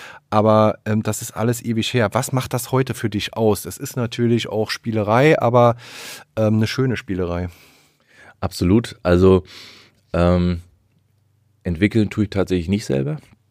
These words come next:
Speaker 2: Wenn ich dann einen Film, äh, durch hab, dann, ähm, geht der in einem Umschlag nach Berlin.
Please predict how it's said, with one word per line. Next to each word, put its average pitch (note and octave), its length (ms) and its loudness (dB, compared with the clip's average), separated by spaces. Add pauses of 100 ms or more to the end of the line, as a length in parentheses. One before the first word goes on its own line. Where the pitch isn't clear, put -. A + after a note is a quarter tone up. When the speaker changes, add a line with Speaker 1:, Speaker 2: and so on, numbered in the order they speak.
(880)
Speaker 2:
Wenn F2 180 -6
ich E2 60 -8
dann F2+ 120 -4
einen F#2 180 0
Film, F#2 460 2
äh, F2 300 0 (100)
durch F#2+ 380 -2
hab, G2+ 240 -4 (800)
dann, E2+ 560 -2
ähm, E2 480 -6 (580)
geht E2 160 -4
der F2 120 2
in E2+ 80 -2
einem D#2+ 200 -2
Umschlag F2+ 480 -6
nach - 160 -8
Berlin. G#2 380 -6